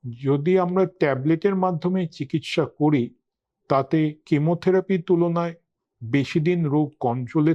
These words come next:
থাকে বা নিয়ন্ত্রিত থাকে, এবং কেমোথেরাপি পার্শ্ব প্রতিক্রিয়াও হয় না। যেটা মোস্ট কমন মিউটেশন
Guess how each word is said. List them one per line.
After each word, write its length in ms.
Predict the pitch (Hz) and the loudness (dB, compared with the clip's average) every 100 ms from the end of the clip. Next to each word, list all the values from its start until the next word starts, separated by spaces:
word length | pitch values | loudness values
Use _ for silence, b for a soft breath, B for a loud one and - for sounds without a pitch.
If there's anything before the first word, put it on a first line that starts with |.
| 151 | 0
থাকে 220 | 156 196 226 _ _ _ _ _ | -6 -6 -8 _ _ _ _ _
বা 160 | 120 123 113 123 | -4 -4 -4 -4
নিয়ন্ত্রিত 540 | 131 151 156 190 180 202 170 | -2 0 0 0 0 0 0
থাকে, 240 | 165 185 226 _ _ _ _ - | -2 -4 -8 _ _ _ _ -2
এবং 160 | 156 170 160 | 0 2 0
কেমোথেরাপি 640 | 170 160 175 180 175 170 202 202 135 | 0 0 0 0 0 0 -4 -4 -4
পার্শ্ব 300 | 117 - 160 - | -4 -6 -8 -4
প্রতিক্রিয়াও 680 | 147 143 143 - 156 170 226 _ - | -4 -4 -6 -4 -2 -2 -4 _ -6
হয় 260 | 123 107 95 | -4 -6 -12
না। 60 | - _ _ _ - | -16 _ _ _ -4
যেটা 340 | 131 160 220 190 175 | 0 2 2 0 0
মোস্ট 260 | 240 240 - | 0 -2 -2
কমন 280 | 196 180 185 175 | 0 0 -2 -2
মিউটেশন 520 | 151 147 160 156 208 | -4 -2 -2 -2 -2